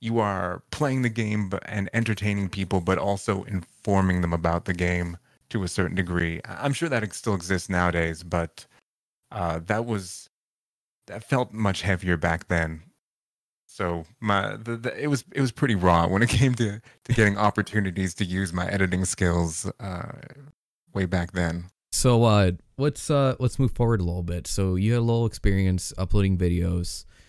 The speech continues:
Speaker 2: Let's go forward a little bit to, uh, the year twenty twelve. Um, let's talk about when you discovered Twitch. Um, just as a viewer, uh, how did you find Twitch or find out about it?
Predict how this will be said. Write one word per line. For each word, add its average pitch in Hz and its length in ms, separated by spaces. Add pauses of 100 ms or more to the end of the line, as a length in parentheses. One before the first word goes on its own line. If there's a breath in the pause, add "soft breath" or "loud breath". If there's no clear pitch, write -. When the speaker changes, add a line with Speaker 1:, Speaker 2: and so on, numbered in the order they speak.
(320 soft breath)
Speaker 2:
Let's 156 160
go 180 320
forward 151 380
a - 20
little 98 160
bit 90 300 (120)
to, 98 340
uh, 85 400 (160)
the 104 100
year 101 320
twenty 101 360
twelve. - 640 (320)
Um, 90 400 (240)
let's 165 140
talk 202 220
about 151 420 (140)
when 127 280
you 139 140
discovered 101 580
Twitch. - 580 (400)
Um, 92 280
just - 240
as 147 80
a 160 60
viewer, 113 460 (560)
uh, 95 380
how - 180
did 160 200
you 135 80
find 135 340
Twitch 82 420
or 90 120
find 95 200
out 90 140
about 87 320
it? 107 180